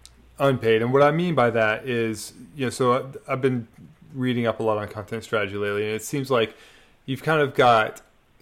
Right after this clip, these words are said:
to realize that for a brand, your blog is not generally a destination. Whereas, like, let, let, let, I'll use bikes as an example since I'm in that space. Like, let's say,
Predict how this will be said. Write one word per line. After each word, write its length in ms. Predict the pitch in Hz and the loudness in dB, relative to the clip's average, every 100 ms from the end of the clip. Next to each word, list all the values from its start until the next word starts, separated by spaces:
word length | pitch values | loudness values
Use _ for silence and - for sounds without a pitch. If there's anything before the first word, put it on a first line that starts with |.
| - | -4
to 120 | 127 | -4
realize 640 | 120 147 143 107 104 101 117 | 0 2 4 6 4 0 -2
that 180 | 113 | -4
for 140 | - 123 | -2 -4
a 120 | 117 | -4
brand, 720 | 107 120 127 120 104 101 98 - | -4 -2 0 0 -4 -6 -10 -10
your 240 | 113 135 | 0 0
blog 420 | 127 123 123 110 | 2 2 4 2
is 180 | 101 95 | 0 -6
not 380 | 120 117 107 107 | -4 -2 -2 -6
generally 800 | - 120 117 110 101 95 95 87 _ - | -8 -4 -2 -2 -2 -4 -8 -12 _ -10
a 100 | 107 | -6
destination. 840 | 110 107 - 107 98 92 - - - | -4 -4 -6 -8 -8 -10 -12 -20 -4
Whereas, 420 | 113 107 101 - | 0 0 -2 -4
like, 260 | 104 101 - - _ - | -4 -4 -8 -20 _ -8
let, 200 | 123 123 | -8 0
let, 240 | 131 131 | 2 2
let, 180 | 151 151 - _ 170 | 0 -6 -8 _ -4
I'll 140 | 139 | 0
use 220 | 131 127 107 | 0 0 0
bikes 300 | 127 117 104 | 4 4 2
as 160 | 92 | -8
an 80 | 104 | -10
example 420 | 98 98 95 104 | -8 -8 -8 -10
since 220 | - 104 | -10 -8
I'm 180 | 104 101 | -6 -6
in 80 | 104 | -6
that 200 | 104 101 | -6 -6
space. 340 | - 101 98 | -8 -10 -6
Like, 180 | 110 107 | -6 -2
let's 220 | 120 117 | -2 -4
say, 420 | - 123 113 104 | -2 0 2 0